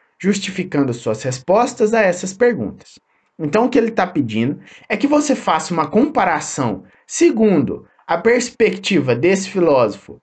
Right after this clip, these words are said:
da filosofia grega como uma prática voluntária de transformação do indivíduo,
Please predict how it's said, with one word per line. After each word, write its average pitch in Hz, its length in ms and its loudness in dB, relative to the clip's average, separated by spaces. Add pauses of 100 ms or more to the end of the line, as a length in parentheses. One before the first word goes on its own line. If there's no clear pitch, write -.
da 185 220 0
filosofia 151 580 2
grega 117 520 -2
como 196 340 4
uma 143 240 0
prática 139 400 -2
voluntária 143 720 0
de 127 140 -4
transformação 131 880 -2
do 226 80 2
indivíduo, 147 600 -2